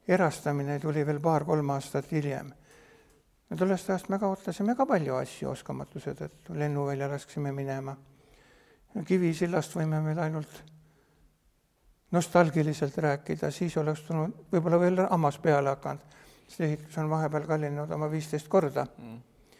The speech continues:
Speaker 1: Ja võib-olla tollel ajal mõni Tartust läinud, noore põlve Tartus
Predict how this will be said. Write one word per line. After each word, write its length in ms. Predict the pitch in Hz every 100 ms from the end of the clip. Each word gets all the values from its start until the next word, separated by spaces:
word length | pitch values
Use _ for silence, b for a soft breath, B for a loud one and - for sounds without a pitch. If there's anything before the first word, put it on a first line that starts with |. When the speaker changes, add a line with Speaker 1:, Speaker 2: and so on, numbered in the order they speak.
| b b -
Speaker 1:
Ja 80 | 175
võib-olla 300 | 160 156 151
tollel 320 | 156 165 151 151
ajal 160 | 151
mõni 220 | 151 151 147
Tartust 480 | 156 156 151 -
läinud, 280 | 156 151 147 - B B B B _ -
noore 220 | 165 156
põlve 240 | 147 147 151
Tartus 440 | 165 165 - 151